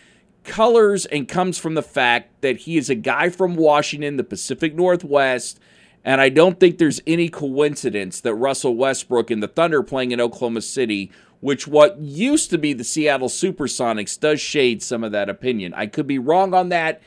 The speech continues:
It may be unfair to say, but I'll go ahead and, and throw that out there as food for thought, and if he wants to come after me, fine. It's not like he hasn't called me an idiot before. This is the Locked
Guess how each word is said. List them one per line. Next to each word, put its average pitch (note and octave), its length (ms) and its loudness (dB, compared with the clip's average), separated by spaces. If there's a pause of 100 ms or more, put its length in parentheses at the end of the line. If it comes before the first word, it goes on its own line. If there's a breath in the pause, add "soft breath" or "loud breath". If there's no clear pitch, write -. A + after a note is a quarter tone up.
(220 soft breath)
It A#2+ 160 0
may C#3+ 160 2
be C#3+ 160 0
unfair C#3 440 2
to B2 100 0
say, C3 440 2
but G#2+ 280 0
I'll B2+ 160 4
go C#3 260 4
ahead A#2+ 300 2
and, G#2+ 220 -2 (240)
and A2+ 180 -2
throw C#3 320 2
that B2 220 2
out C#3 320 0
there F#2+ 300 -2
as G#2 400 -2 (360 soft breath)
food D3 360 -2
for B2 140 -4
thought, B2 380 0
and A2+ 100 -6
if G2 100 -8
he C3 100 -4
wants A#2+ 300 -4
to A#2 80 -8
come A#2 180 -6
after A2+ 300 -2
me, A2+ 140 -2
fine. G2 380 -4
It's - 160 -16
not A2 160 -6
like G#2+ 160 -6
he G#2 100 -4
hasn't G#2 300 -4
called G2+ 200 -4
me G2 100 -6
an F2+ 120 -8
idiot F2+ 320 -6
before. G#2 420 0 (360 loud breath)
This D3 200 -2
is G#3 240 4
the F#3+ 120 6
Locked F#3 500 2